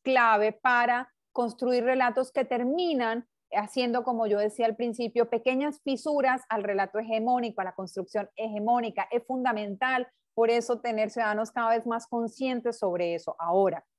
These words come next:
como digo esto, tengo que decir que, eh, las reglas de las redes sociales son cada vez más complejas de cumplir. No, no están hechas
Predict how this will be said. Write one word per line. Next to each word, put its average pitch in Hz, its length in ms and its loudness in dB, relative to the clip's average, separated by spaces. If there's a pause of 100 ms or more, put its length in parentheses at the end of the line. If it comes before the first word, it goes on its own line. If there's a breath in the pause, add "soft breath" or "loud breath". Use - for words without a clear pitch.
(960)
como 190 300 4
digo 262 260 4
esto, 262 640 2
tengo 214 280 0
que 233 140 -2
decir 233 600 0
que, 220 380 4 (200)
eh, 196 220 -2
las 214 180 4
reglas 277 560 4
de 220 100 0
las 190 160 -4
redes 196 300 -2
sociales 202 760 -2
son 233 280 0
cada 226 280 4
vez 220 240 2
más 240 260 -6
complejas 214 640 0
de 190 100 -2
cumplir. 185 440 -2
No, 220 100 0 (140)
no 240 140 0
están 269 300 -2
hechas 247 320 -6